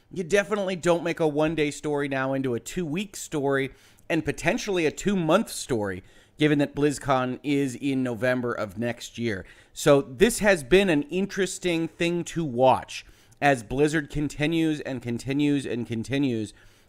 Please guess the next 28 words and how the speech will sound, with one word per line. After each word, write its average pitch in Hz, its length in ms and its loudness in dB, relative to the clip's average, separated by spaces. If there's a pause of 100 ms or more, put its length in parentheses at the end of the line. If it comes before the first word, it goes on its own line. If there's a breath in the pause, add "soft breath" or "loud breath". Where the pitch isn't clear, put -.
to 156 160 0
extend 156 560 2
this 127 180 2
story 98 480 -8 (280 soft breath)
with 143 240 -4
things 160 340 2
like 139 200 0
the 135 60 -4
cancellation 127 640 -4
of 120 120 -4
the 117 80 -2
Overwatch 113 560 -4
launch 110 280 -8
event, 98 280 -10 (260 soft breath)
with 143 160 0
the 139 80 -4
story 156 300 0
we're 143 100 -2
gonna 139 180 0
talk 135 300 0
about 123 320 0
today, 113 560 0 (320 soft breath)
which 120 160 -4
is 131 100 -4
about 131 500 0
the 135 80 -2
ban 113 640 0 (360 soft breath)
of, 139 480 4